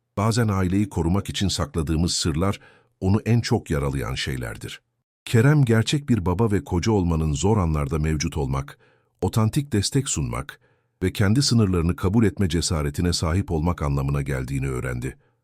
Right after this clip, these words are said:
Fatma hepsine sahte olmayan sevgi ve gerçek anlayışın herhangi bir tıbbi tedaviden daha fazla iyileştirici olabileceğini gösterdi.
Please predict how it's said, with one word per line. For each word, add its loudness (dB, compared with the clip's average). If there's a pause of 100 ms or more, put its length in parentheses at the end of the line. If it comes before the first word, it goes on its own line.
(140)
Fatma 0
hepsine 0
sahte -2
olmayan 0
sevgi -2 (360)
ve 2
gerçek 0
anlayışın 0 (240)
herhangi 0
bir -2
tıbbi 0
tedaviden 0
daha 0
fazla -2
iyileştirici -2
olabileceğini -2
gösterdi. -6